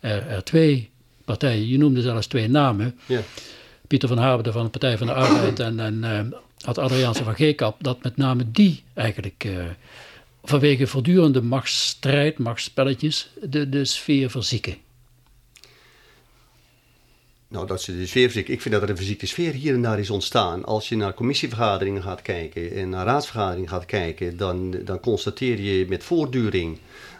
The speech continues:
Speaker 2: dat er te weinig respect is voor het bestuur van een gemeente. Er zijn commissievergaderingen bij waar leden van het college opdraven en die komen niet tot nauwelijks aan het woord of agendapunten worden afgevoerd. Dat is geen goede zaak. Zo ga je niet met bestuurders om.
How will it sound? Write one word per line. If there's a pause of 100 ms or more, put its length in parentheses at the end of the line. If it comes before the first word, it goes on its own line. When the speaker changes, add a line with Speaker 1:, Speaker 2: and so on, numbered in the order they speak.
Speaker 2:
dat
er
te
weinig
respect
is
voor
het
bestuur
van
een
gemeente. (640)
Er
zijn
commissievergaderingen
bij
waar
leden
van
het
college
opdraven (140)
en
die
komen
niet
tot
nauwelijks
aan
het
woord
of
agendapunten
worden
afgevoerd. (440)
Dat
is
geen
goede
zaak.
Zo
ga
je
niet
met
bestuurders
om.